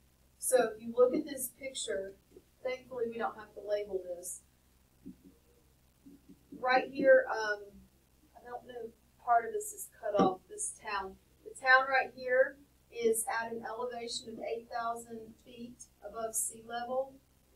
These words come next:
Then the gondola is going to travel a distance of five thousand feet to reach this town. Then over here, we've got Mountain Village, which is nine thousand feet above sea level. And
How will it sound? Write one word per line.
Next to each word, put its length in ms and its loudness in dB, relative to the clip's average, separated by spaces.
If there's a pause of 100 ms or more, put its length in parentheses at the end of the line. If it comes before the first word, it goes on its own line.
(420)
Then 280 -2
the 120 0
gondola 480 4
is 120 -8
going 300 -8
to 120 -16 (320)
travel 520 4
a 120 0
distance 600 -10
of 80 -16 (140)
five 320 6
thousand 540 -6
feet 160 -20 (100)
to 140 -20
reach 320 -18
this 280 -6
town. 400 -18 (1000)
Then 220 2 (100)
over 240 -8 (100)
here, 460 -4 (220)
we've 200 -18
got 440 2 (100)
Mountain 400 4
Village, 460 -10
which 180 -16
is 480 -8 (240)
nine 300 0
thousand 500 0
feet 220 -18
above 240 -2
sea 240 -8
level. 460 -12 (760)
And 340 -6